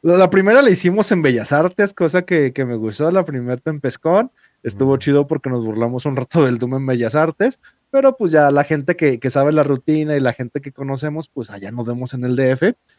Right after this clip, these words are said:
Speaker 1: Y como dice Kench, el sábado veintinueve de abril aún no tenemos el lugar donde, pero obviamente
Speaker 2: Va a ser en el
Speaker 1: van a
Speaker 2: D F.
Speaker 1: molestar a Kench
Speaker 2: Ujú.
Speaker 1: para decirles de, "Ya es-, estamos en el D F, estamos aquí, nos vamos a ver".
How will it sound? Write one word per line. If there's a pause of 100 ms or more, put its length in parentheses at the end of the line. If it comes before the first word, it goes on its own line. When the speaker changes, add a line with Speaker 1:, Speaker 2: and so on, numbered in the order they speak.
(220)
Speaker 1:
Y
como
dice
Kench,
el
sábado
veintinueve
de
abril
aún
no
tenemos
el
lugar
donde, (280)
pero
obviamente (140)
Speaker 2:
Va
a
ser
en
el
Speaker 1:
van
a
Speaker 2:
D
F.
Speaker 1:
molestar
a
Kench (320)
Speaker 2:
Ujú.
Speaker 1:
para
decirles
de,
"Ya
es-,
estamos
en
el
D
F,
estamos
aquí,
nos
vamos
a
ver".